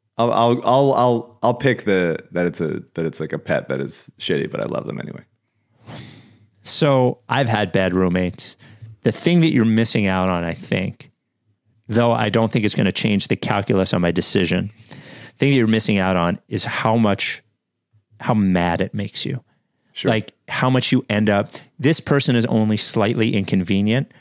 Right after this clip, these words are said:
Speaker 2: but because they're around so much, you hate them.
Speaker 1: Mm-hmm.
Speaker 2: I've had a couple of bad roommates, college, and it made me so mad. And I was so happy to be free of them.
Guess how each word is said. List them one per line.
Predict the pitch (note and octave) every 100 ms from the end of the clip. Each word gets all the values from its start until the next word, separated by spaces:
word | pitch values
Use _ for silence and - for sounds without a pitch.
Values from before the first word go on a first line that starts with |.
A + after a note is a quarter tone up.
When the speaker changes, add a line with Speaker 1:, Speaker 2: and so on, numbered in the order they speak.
| _
Speaker 2:
but | A#2+
because | - - C3+ A#2+
they're | A2 G2+
around | F2+ F2+ F2+ G#2 G2+
so | - F#2+
much, | F#2+ G2 - - -
you | A2+
hate | F#2 - - A#2 A2 -
them. | G2+ G#2 - -
Speaker 1:
Mm-hmm. | G2 F2+ E2 _ _ _ _ _ _ -
Speaker 2:
I've | B2+ A#2
had | - C3
a | C3
couple | - G#2+ A2
of | E2+
bad | F#2+ F2+
roommates, | F2 E2+ F2 E2 - - _ _ _ _ _ -
college, | - F#2 F#2+ F2 F2 - - - _ _ _
and | G2+ F#2+ F#2 F2 G2 - _ _ -
it | A#2
made | A2 A2
me | A2
so | - - G#2+ G#2+
mad. | G2 E2+ E2 F#2 G2 - _ _ _ _ -
And | A2+
I |
was | G#2
so | - - C3+ B2
happy | G#2 G#2 G2
to | F#2
be | F2+ F#2
free | - - F#2+
of | F2+ D#2+
them. | F#2+ F#2+